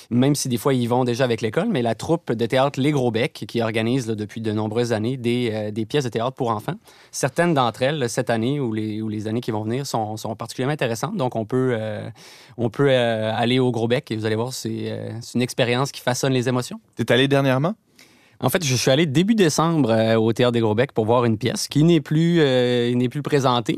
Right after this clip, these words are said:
Speaker 1: mais c'était un conte africain, là, la, la, la, la pièce comme telle. La mise en scène était excellente, donc c'est,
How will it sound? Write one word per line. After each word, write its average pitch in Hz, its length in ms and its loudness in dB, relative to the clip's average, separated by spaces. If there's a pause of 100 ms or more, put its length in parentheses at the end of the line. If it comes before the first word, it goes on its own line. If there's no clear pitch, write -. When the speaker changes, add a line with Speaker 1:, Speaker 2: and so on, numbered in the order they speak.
(100)
Speaker 1:
mais 143 160 2
c'était 123 240 -2
un 135 140 2
conte 156 240 0
africain, 135 440 0
là, 208 120 0
la, 127 160 2
la, 117 160 -2
la, 120 100 -2
la 117 120 0
pièce 143 240 -4
comme 117 140 -4
telle. 175 220 -4 (300)
La 123 100 0
mise 160 220 4
en 135 80 2
scène 147 180 0
était 123 200 0
excellente, 117 420 -4
donc 120 180 -2
c'est, 101 420 -8